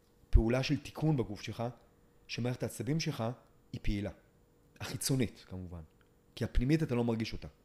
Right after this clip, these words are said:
כשחותכים לך את הלב, הלב לא משותק, אוקיי? אבל הלב אין את העצבים החוצה. בגלל זה אתה לא מרגיש את זה. אבל החלק החיצוני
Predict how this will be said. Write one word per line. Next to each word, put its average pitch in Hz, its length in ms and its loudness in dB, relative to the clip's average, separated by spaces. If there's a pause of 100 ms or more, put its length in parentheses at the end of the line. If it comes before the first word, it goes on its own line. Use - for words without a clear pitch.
(400)
כשחותכים - 460 -2
לך 180 100 0
את 160 100 2
הלב, 147 320 6 (840)
הלב 135 260 6
לא 143 80 8
משותק, 120 500 -2 (640)
אוקיי? 143 300 2
אבל 110 140 0
הלב 131 300 4
אין 147 140 0
את 147 60 -4
העצבים 143 440 0
החוצה. 143 340 -4 (1040)
בגלל 107 140 -2
זה 123 80 4
אתה 135 120 2
לא 127 60 4
מרגיש 113 340 0
את 90 80 -8
זה. 82 80 -12 (600)
אבל 104 180 -2
החלק - 320 2
החיצוני 147 460 2